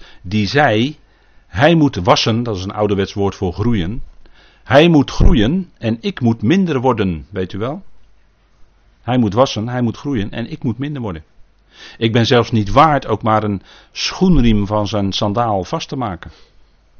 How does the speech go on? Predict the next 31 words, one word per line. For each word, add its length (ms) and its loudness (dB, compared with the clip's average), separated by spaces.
Kijk, 200 -8
dat 80 -6
is 60 -10
de 60 -10
ootmoedigheid 560 -4
van 160 -6
Johannes, 380 -8
hè, 100 -14
ten 140 -12
opzichte 360 -12
van 140 -6
de 60 -4
Heer 140 -6
Jezus. 480 -10
Hoewel 280 2
de 80 -2
Heer 140 0
Jezus 340 0
van 140 -4
Johannes 380 -4
zei 360 -8
dat 160 -8
hij 200 -4
groter 400 0
was 200 -2
dan 140 -6
de 60 -6
profeten 540 -6
van 180 -8
Tenach. 420 -10
Ja. 300 -12